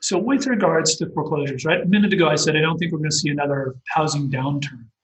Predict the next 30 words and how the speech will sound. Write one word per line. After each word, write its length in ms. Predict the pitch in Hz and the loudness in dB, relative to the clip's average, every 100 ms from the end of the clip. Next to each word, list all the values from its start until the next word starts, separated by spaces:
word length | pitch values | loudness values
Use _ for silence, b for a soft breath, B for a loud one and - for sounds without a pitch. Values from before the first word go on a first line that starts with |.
| _ | _
And, 180 | 143 143 | -4 -2
and, 300 | 147 143 - | -2 -2 -2
and 100 | 160 | 0
foreclosures 520 | - - 190 233 285 | 0 2 4 4 4
has 160 | 269 240 | 4 4
a 60 | 240 | 4
lot 340 | 190 196 - | 4 2 0
to 80 | 175 | -2
do 180 | 190 208 | 2 4
with 140 | 202 | 4
that. 240 | 117 120 | 0 -4
So 100 | - | -4
I 60 | 151 | -2
think 180 | 170 170 | -2 -2
that's 200 | 165 - | -2 0
why 100 | 160 | 0
it's 140 | 156 | -2
important 420 | 147 147 160 156 143 | -6 -2 0 0 -4
to 140 | 139 - | -8 -8
touch 200 | 147 - | -10 -8
on 120 | 131 | -8
it. 140 | 123 - _ _ _ _ _ _ _ _ _ _ _ _ - | -10 -16 _ _ _ _ _ _ _ _ _ _ _ _ -2
We 180 | 170 220 | 2 4
will 260 | 247 196 | 4 2
definitely 640 | 170 170 - 180 180 - 165 | 2 2 2 0 0 2 2
see 420 | - 165 156 151 | 2 2 0 0
a 60 | 147 | -2
wave 400 | 143 143 143 139 | 0 0 0 -2
of 200 | 135 - | -6 -6
foreclosures. 720 | - - 135 131 - - - | -12 -8 -6 -6 -8 -12 -16